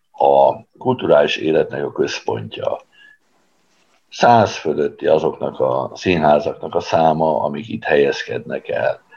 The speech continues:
És ezek a produkciók, amiket itt játszanak, természetesen a, a most futó legdivatosabbtól,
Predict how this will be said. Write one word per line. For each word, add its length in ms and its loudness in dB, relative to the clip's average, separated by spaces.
És 280 4
ezek 220 2
a 40 0
produkciók, 800 0
amiket 400 -2
itt 160 -2
játszanak, 640 2
természetesen 680 -2
a, 280 -4
a 340 -4
most 260 2
futó 280 -2
legdivatosabbtól, 1600 2